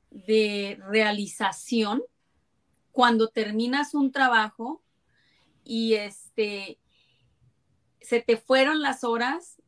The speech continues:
pero al mismo tiempo, o sea, te sientes feliz, te sientes motivado porque hay algo que te gusta.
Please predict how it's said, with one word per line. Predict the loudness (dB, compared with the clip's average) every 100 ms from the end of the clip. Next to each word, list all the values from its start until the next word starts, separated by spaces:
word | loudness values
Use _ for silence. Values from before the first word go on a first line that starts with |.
| _
pero | 2 2
al | 2
mismo | 0 -2 -2 -2
tiempo, | -4 -4 -6
o |
sea, | -6 -4
te | -4
sientes | 0 0 0 -6 -10 -6
feliz, | 0 2 2 0 -2 -2
te | 0
sientes | 0 0 0 -2 0
motivado | 2 2 2 -2 -2 2 2 2 -2 0
porque | 0 0 -4 -2
hay | 0 2
algo | 2 4 0
que | -4
te | -8
gusta. | -10 -12 -16 -20